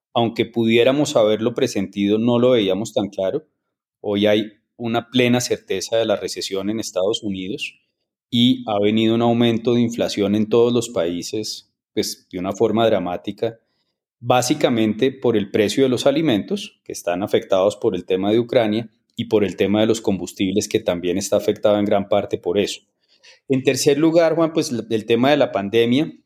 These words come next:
que también es difícil encontrar hoy noticias de la pandemia, pero, pero, pues, la pandemia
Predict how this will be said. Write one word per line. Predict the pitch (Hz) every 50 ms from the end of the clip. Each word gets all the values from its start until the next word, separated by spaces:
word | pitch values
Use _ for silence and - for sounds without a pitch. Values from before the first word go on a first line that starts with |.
| _ _ _ _ _ _ _ _ _ _ - - _ -
que | 123
también | - 131 117 120 117 117 120
es | 127
difícil | 131 127 127 139 127 - 131 131
encontrar | 123 110 - 101 101 - 101 104 110
hoy | 113 117
noticias | 123 117 123 135 120 - 131 120 120
de | 131
la | 117 110 -
pandemia, | 101 95 95 95 98 95 95 104 123 123 _ _ _ _ _ _ _ _ _ _ _
pero, | - 127 117 110 107 107 104 101 101 95 92 90 - - _ _ _ _ _ _ _ _ _ _ _ -
pero, | 120 110 104 107
pues, | 104 95
la | 92 92 90
pandemia | - 95 95 92 98 101 98 101 104 110 113 120 120 -